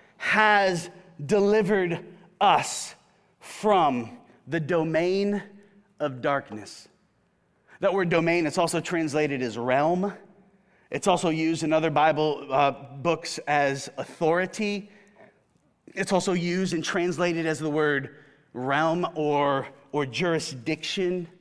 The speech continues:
In other words, Paul is saying that God has rescued us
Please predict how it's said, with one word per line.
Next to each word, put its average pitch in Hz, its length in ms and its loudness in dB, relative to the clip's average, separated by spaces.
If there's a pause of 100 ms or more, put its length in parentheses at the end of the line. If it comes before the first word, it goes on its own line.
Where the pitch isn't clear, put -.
(760)
In 190 320 -2
other 185 200 2
words, 160 300 0
Paul 180 280 2
is 170 80 0
saying 165 280 0
that 147 160 -4
God 175 480 6 (120)
has 170 520 4 (180)
rescued 185 1000 0
us 165 400 2